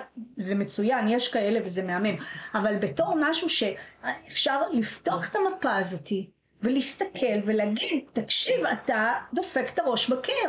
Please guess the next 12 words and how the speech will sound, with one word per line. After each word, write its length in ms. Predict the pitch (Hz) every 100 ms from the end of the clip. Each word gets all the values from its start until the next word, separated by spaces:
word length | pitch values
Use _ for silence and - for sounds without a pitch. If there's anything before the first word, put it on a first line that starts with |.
| -
אני, 320 | 233 233 247 277
אני 200 | 233 220
זוכרת 500 | 220 - 339 349 -
שהיו 460 | 233 214 214 262
אצלי 320 | 381 - 262 190
זוגות, 440 | 190 190 262 - 220
זה 140 | 269 - - -
הדבר 280 | 190 214 302
שאני, 440 | 311 247 220 - -
אם 180 | 302 330
אני 180 | 254
אוהבת 440 | 220 262 302 349